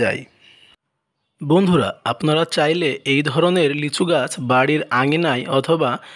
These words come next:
ছাদে টবের মধ্যে চাষ করতে পারেন। বন্ধুরা, আজ এই পর্যন্তই। ভিডিওটি ভালো লাগলে লাইক, শেয়ার করতে ভুলবেন না।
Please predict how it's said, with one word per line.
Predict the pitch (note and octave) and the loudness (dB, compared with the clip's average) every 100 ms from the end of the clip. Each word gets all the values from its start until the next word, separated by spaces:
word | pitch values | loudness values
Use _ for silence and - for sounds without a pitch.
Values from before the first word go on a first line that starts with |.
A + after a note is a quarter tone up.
| - _ | -20 _
ছাদে | - C#3+ C#3 E3 C#3+ - | -4 -2 2 2 0 2
টবের | C#3+ C#3 D#3+ | 2 2 2
মধ্যে | E3 E3 D#3 C3 - | 2 0 0 -2 -2
চাষ | C#3+ A#2 D3 | -2 0 -2
করতে | - F#3+ F3 E3+ | 0 0 0 -2
পারেন। | C#3 B2 F#3+ - _ _ _ _ _ | 0 -2 -6 -12 _ _ _ _ _
বন্ধুরা, | C#3 C3 E3 E3+ E3+ E3 E3 - | -6 0 2 2 2 0 -4 -4
আজ | A#2+ A#2 A#2 - | 0 0 -2 -4
এই | D3 | -2
পর্যন্তই। | E3+ F3+ E3+ F3+ F3 F3+ F3+ F3+ A#3+ | 0 2 4 2 2 4 4 0 -4
ভিডিওটি | A#2 A#2+ C3 B2+ | -4 2 2 2
ভালো | C3+ D3 E3 | -2 0 2
লাগলে | F3 E3+ E3+ E3+ E3+ - - - | 2 2 2 2 2 -4 -16 -4
লাইক, | B2 C#3+ D#3+ D#3+ | 0 2 2 0
শেয়ার | - F3 D#3 | -2 0 0
করতে | E3 D#3 - D#3+ D#3 F3 | 2 0 2 2 2 0
ভুলবেন | D#3 F3+ G3+ E3 B2+ | -4 -2 2 0 0
না। | G#2 | -4